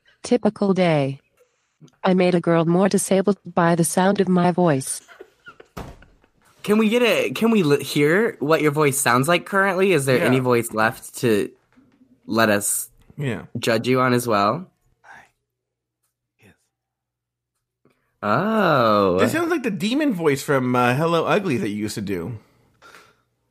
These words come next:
Speaker 3: It literally hurts to talk. Oh, okay. Well, Ty-
Speaker 2: Oh, I c-, it's kind of A S M R though.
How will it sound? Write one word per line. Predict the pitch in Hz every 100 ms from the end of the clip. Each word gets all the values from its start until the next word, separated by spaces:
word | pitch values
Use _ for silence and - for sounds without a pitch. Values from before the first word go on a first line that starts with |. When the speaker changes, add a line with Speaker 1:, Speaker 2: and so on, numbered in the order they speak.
| _ _ _ _
Speaker 3:
It | - 127
literally | _ - - - - _
hurts | _ _ _
to | _ -
talk. | - - _ - _ _ -
Oh, | 117 104 120
okay. | 139 98 - _ _ _ _ -
Well, | 143
Ty- | 170 226 160
Speaker 2:
Oh, | 208 156 -
I | 190
c-, | - -
it's | 196
kind | 202 226 320
of | 302
A | 185 175
S | 185
M | 165
R | 156 180
though. | 143 98 90 87